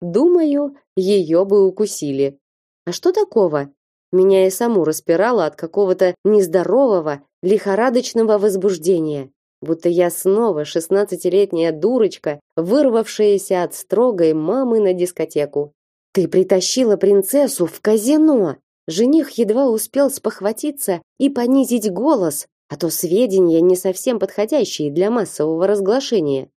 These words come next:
Я ему подмигнула. Во-первых, мы обе в масках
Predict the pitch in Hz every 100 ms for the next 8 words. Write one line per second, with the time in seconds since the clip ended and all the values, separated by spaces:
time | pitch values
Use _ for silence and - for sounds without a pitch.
0 | _ _ - 180 311 302 233 247 202 190
1 | 180 170 151 143 143 - _ _ _ 147
2 | 160 160 294 285 170 147 - _ _ -
3 | 254 262 247 - 349 254 180 160 156 160
4 | 208 233 - 302 -